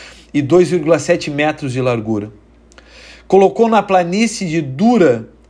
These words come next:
na província da Babilônia. E em seguida enviou mensageiros a todos os altos funcionários, oficiais, governadores, conselheiros, tesoureiros, juízes, magistrados e todas as autoridades das províncias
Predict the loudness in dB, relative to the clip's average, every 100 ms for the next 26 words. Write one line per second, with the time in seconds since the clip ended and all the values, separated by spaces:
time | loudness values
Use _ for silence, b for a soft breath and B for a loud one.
0 | -6 -4 0 -2 0 -2 -2 0 0 2
1 | 0 0 -2 -2 -4 -8 -12 _ _ b
2 | b b b -4 -2 -2 -4 -2 0 0
3 | 0 0 2 -2 -2 -2 0 -2 0 -2
4 | 0 0 0 -2 0 0 -2 -10 -8 -4
5 | -2 0 -2 -2 -2 -4 -6 0 0 0
6 | -2 -2 0 -2 -2 2 2 2 -6 -10
7 | -10 -8 -2 0 0 -2 -10 B B B
8 | B _ -4 2 4 4 4 2 0 -2
9 | -2 2 2 2 -2 -2 -2 -2 -2 -8
10 | -2 0 0 -4 -10 -12 _ 0 0 2
11 | 0 0 -2 -2 -2 -2 -4 0 0 0
12 | -6 -6 -4 -6 -6 -8 -8 -8 -10